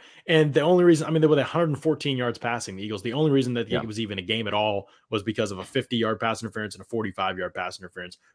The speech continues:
Speaker 1: Both of those
Speaker 2: Right.
Speaker 1: gave the Eagles a first and goals. It was a very fluky final score. The
Speaker 2: Yeah.
Speaker 1: Bucs slept walk through the game and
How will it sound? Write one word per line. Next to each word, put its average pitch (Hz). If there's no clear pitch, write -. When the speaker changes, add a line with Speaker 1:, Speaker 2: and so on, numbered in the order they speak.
Speaker 1:
Both 139
of 131
those 113
Speaker 2:
Right. 82
Speaker 1:
gave 107
the 101
Eagles 101
a 90
first 101
and 90
goals. 85
It 143
was 135
a 120
very 123
fluky 120
final 95
score. 92
The 123
Speaker 2:
Yeah. 127
Speaker 1:
Bucs 127
slept 135
walk 117
through 120
the 107
game 95
and 101